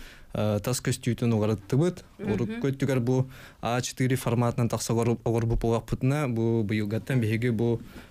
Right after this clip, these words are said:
Speaker 1: э, ари жоус форматка көстүбүт.
Speaker 2: Мгм.
Speaker 1: Ол гына маран, э, ис кохона, уюта бичиге семир угарыйбата, туохтааны угар-, угарыйбата.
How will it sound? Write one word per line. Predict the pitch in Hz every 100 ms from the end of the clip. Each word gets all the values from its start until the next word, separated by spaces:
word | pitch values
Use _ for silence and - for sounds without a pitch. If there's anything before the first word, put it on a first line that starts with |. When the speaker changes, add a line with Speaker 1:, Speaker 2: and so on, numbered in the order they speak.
| -
Speaker 1:
э, | 98 98 98 98 95
ари | 110 110 117 127 - - - -
жоус | 107 107 131 135
форматка | - - 127 131 135 135
көстүбүт. | 139 131 - 170 202
Speaker 2:
Мгм. | 220 214 214 196
Speaker 1:
Ол | 131
гына | 135 139
маран, | 139 131 135 131 - - - -
э, | 101 104 101 98 101 98 -
ис | 151 -
кохона, | 131 110 113 110 131 139 135 131
уюта | 113 110 147
бичиге | 123 - 127
семир | 120 127 120 117
угарыйбата, | 104 104 101 107 185 180 - _ -
туохтааны | 131 - 127 120 117
угар-, | 110 107 -
угарыйбата. | 113 110 110 107 123 202